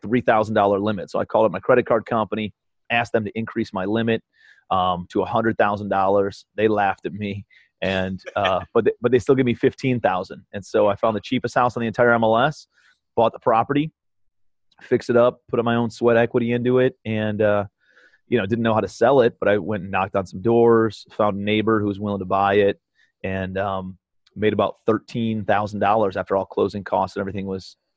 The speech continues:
all said and done in about seventy-five days. So again, worst real estate economy in eighty years, you know, um, uh,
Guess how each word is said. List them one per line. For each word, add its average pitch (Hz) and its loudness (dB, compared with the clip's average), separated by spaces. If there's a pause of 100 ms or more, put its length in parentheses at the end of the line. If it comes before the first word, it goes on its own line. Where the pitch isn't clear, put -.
all 101 -2
said 101 2
and 95 -8
done 101 0
in 98 -6
about 92 -4
seventy-five 98 -2
days. 101 -4
So 107 0 (440)
again, 113 2 (180)
worst 123 2
real 127 6
estate 120 4
economy 113 0
in 98 -6
eighty 110 0
years, 127 2
you 107 -4
know, 98 -4 (100)
um, 104 -6 (400)
uh, - -10